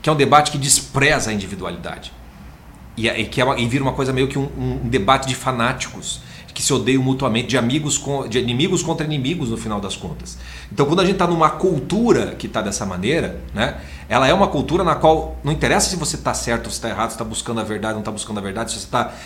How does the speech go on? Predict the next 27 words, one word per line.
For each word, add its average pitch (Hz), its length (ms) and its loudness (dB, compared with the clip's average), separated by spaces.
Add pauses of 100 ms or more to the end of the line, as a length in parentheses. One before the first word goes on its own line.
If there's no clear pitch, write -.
(200)
é, 127 120 -4
contraditoriamente, 131 960 4
às 107 120 2
vezes, 117 320 0
é, 101 120 -2
sendo 127 200 -2
incoerente, 123 480 0
ou 113 80 -2
pe-, 120 180 0
pe-, 123 220 -6 (180)
não, 123 400 0
interessa 117 300 -4
se - 80 -6
você 113 180 -4
é 110 40 -2
amigo 117 320 -4
ou 143 60 -4
inimigo, 104 380 -2
se - 100 -8
você 107 120 -8
tá 123 200 -2 (280)
comigo 156 400 2
ou 160 80 -2
você 147 160 -2
tá 147 120 -2
contra 180 380 0
mim. 113 260 -2